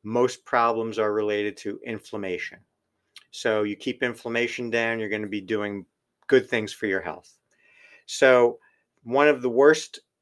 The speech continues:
things to, in your diet is gonna be white flour, which is found in bread, pasta, cakes, cookies, et cetera. So white flour is very bad. It raises your blood sugar quickly, leading to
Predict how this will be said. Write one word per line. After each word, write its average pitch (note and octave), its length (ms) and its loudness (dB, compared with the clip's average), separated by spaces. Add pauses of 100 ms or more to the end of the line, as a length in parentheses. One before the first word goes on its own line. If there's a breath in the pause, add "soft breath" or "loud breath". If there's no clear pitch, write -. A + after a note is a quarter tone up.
(560)
things C#3 500 -2
to, - 280 -8
in B2+ 100 -4
your A#2+ 120 -4
diet A#2+ 560 0
is G#2+ 200 -8
gonna A2 220 -4
be G#2 160 -6
white G#2 400 0
flour, G2 580 -2 (140)
which A#2 200 -10
is A2 120 -10
found A2 360 -4
in F#2 180 -10
bread, B2 640 2
pasta, A2+ 720 0
cakes, - 420 -2
cookies, A2+ 480 -4
et G2+ 140 -6
cetera. F#2 440 -6 (680 soft breath)
So A2 260 0
white A#2+ 340 0
flour B2 600 0
is G2+ 140 -4
very A2+ 300 0
bad. G2+ 440 -2 (500)
It G2+ 160 -2
raises A#2 580 -2
your A2+ 120 -6
blood A#2 280 -2
sugar A2 320 -4
quickly, G3+ 520 0 (360)
leading A2+ 420 -6
to G#2 380 -2